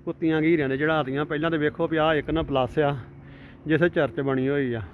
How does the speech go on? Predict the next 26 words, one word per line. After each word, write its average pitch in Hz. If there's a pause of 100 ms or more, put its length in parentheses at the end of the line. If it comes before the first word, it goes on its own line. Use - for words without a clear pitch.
(240)
ਮੈਂ 156
ਇੱਥੇ 180
ਇੱਕ 185
ਇੰਡੀਅਨ 170
ਦੁਕਾਨ 160
'ਤੇ 156
ਆਇਆ 156
ਹਾਂ 165
ਤੇ 175
ਸੌਦਾ 143
ਲੈਣਾ 160
ਸੀਗਾ, 180 (760)
ਪਰ 196 (180)
ਰਿਹਾ 185
ਹੀ 294
ਨਹੀਂ 294
ਗਿਆ 202
ਵੀ 240
ਯਾਰ 214 (480)
ਸਭ 208
ਤੋਂ 254
ਪਹਿਲਾਂ 226
ਤਾਂ 240
ਦਰਵਾਜ਼ਾ 165
ਦੇਖਿਓ, 151 (1040)
ਪੁਰਾਣੇ 180